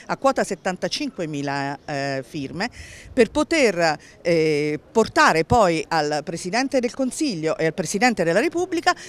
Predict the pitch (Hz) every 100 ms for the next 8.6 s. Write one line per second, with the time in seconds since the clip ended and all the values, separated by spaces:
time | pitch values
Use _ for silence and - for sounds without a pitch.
0 | - 214 214 254 294 196 160 185 165 269
1 | - 151 147 - 208 - 190 156 143 147
2 | 180 - - - 262 226 269 196 190 185
3 | - 156 123 127 160 208 185 285 233 175
4 | - 180 180 190 220 208 - 143 170 277
5 | 349 143 180 196 208 208 196 165 147 107
6 | - 160 175 269 240 220 214 196 185 -
7 | 160 160 151 127 - 180 151 139 - 151
8 | 143 - 151 135 139 185